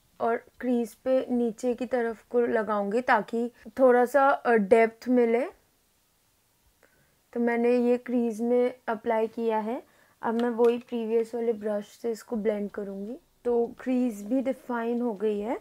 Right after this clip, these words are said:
तो अब मैं थोड़ा सा ब्लैक आई शेडो लूँगी और मैं अपने आउटर कॉर्नर्स को थोड़ा सा और ज़्यादा डार्क कर लूँगी, अ, थोड़ा सा ब्लेंड कर लूँगी अच्छे से, क्रीज में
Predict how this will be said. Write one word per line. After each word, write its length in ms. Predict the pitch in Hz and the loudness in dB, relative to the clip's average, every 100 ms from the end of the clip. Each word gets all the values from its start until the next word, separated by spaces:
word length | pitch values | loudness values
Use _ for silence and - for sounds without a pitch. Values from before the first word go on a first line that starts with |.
| - | 0
तो 60 | 262 | 6
अब 100 | 240 | 6
मैं 160 | 254 277 | 6 2
थोड़ा 220 | 277 240 | 2 2
सा 120 | 247 277 | 2 2
ब्लैक 360 | 233 214 208 | 4 4 4
आई 120 | 220 | 0
शेडो 340 | 220 233 202 226 | 0 -4 -2 -2
लूँगी 400 | 214 208 226 370 - _ - - | -2 -4 -6 -8 -12 _ -20 -6
और 200 | 233 226 | -2 0
मैं 160 | 240 254 | 0 -2
अपने 280 | 247 262 - | -2 -4 -4
आउटर 340 | 247 220 214 254 | -4 -4 -2 -2
कॉर्नर्स 500 | 254 233 226 226 214 | -2 -2 -4 -6 -10
को 160 | 254 | -12
थोड़ा 320 | 247 247 226 220 | -6 -4 -4 -8
सा 340 | - 247 - _ _ | -8 -8 -8 _ _
और 200 | 220 220 | -6 -4
ज़्यादा 300 | 226 220 208 | -2 -4 -6
डार्क 300 | 214 214 202 - | -4 -4 -6 -8
कर 140 | 208 | -12
लूँगी, 340 | 196 202 202 294 - _ _ 214 | -10 -10 -10 -12 -16 _ _ -4
अ, 160 | 226 | -2
थोड़ा 340 | 226 269 254 262 | 2 2 4 2
सा 140 | 277 | 0
ब्लेंड 360 | 240 247 240 240 | 2 0 0 -2
कर 220 | 247 220 | -2 -2
लूँगी 440 | 226 226 226 277 - | -2 -4 -4 -6 -10
अच्छे 300 | 226 208 226 | -14 -12 -12
से, 220 | 208 254 370 _ _ _ _ _ - | -10 -12 -12 _ _ _ _ _ -2
क्रीज 360 | 254 247 214 | 2 2 0
में 260 | 240 262 | 0 0